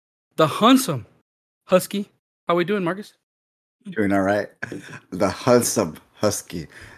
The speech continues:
Speaker 2: There's always a new one, and I smile every time. <laughs> I never know what to think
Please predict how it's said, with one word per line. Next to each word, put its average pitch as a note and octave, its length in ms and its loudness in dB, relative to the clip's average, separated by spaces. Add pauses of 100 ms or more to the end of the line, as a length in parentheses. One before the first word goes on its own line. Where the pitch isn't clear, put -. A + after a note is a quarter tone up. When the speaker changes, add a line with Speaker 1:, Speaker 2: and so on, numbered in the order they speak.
(100)
Speaker 2:
There's F2+ 140 -2
always G2+ 320 6
a F2 80 0
new E2+ 200 0
one, E2 180 0
and D#2 320 -2 (100)
I E2+ 140 0
smile F2+ 360 0
every F2 200 2
time. D2+ 440 -2 (220)
<laughs> - 180 -16 (460)
I A#2+ 80 8
never D#3 180 10
know C#3+ 100 10
what B2 80 6
to F2+ 80 -6
think G2+ 440 2